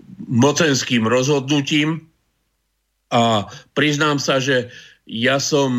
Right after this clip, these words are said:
e, do značnej miery skeptický voči tomu, ako vybrať onú skupinu ľudí, ktorí budú mať právo iným prikázať, že musia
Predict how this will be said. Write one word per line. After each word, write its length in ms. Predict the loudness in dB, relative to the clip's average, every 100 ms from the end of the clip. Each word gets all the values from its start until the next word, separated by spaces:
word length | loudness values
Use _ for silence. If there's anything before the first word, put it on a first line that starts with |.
| 0
e, 40 | 0 -2 -6 -16 _ _ _ _ _ -20 -4
do 120 | 0 2
značnej 480 | 0 0 0 2
miery 320 | 2 2 0 -2
skeptický 720 | -2 -2 -2 -6 -6 -4 -2
voči 400 | 0 -2 -4 0
tomu, 560 | 2 2 0 0 -4 -6
ako 320 | -2 0 2
vybrať 560 | 2 2 0 0 -2 -2
onú 240 | -2 0
skupinu 640 | -2 -2 -2 0 2 2 0
ľudí, 400 | 0 0 0 -2 -2
ktorí 320 | 0 0 0
budú 240 | 0 0
mať 240 | 0 0 0
právo 480 | 0 0 0 -2
iným 480 | -2 0 2 0 0 -4 -14 -6
prikázať, 640 | 0 0 2 0 2 0 -2
že 140 | 0
musia 420 | 0 0 0 0